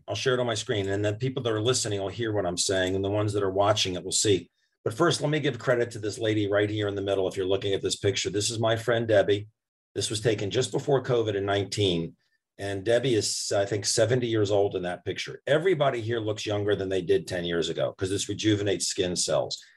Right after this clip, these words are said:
But she brought it to me and my wife, Debbie, and I thank God she did. But I'll, I'll just tell you the power of this, Tim. I didn't know this lady. Her name is Denny.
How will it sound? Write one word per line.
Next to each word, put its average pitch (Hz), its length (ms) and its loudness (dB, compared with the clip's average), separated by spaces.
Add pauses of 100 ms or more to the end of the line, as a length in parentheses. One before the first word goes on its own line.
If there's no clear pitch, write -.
(180)
But - 140 -6
she 151 220 0
brought 127 240 4
it 113 120 -2
to 113 100 -6
me 107 180 -2
and 107 100 0
my 101 180 2
wife, 90 520 -2 (480)
Debbie, 90 440 0
and 92 140 -6
I 92 80 -2
thank 107 320 -2
God 95 300 4
she 90 200 -4
did. 87 340 0
But 95 280 0
I'll, 104 200 -2
I'll 92 100 -2
just 104 200 -8
tell 143 120 4
you 123 100 4
the 104 80 -2
power 120 360 -2
of 95 100 -2
this, 92 200 -2
Tim. 85 360 -6 (340)
I 117 80 4
didn't 139 200 0
know 123 160 4
this 127 200 -2
lady. 135 480 0
Her 107 60 -14
name 107 200 -2
is 95 120 -2
Denny. 110 440 2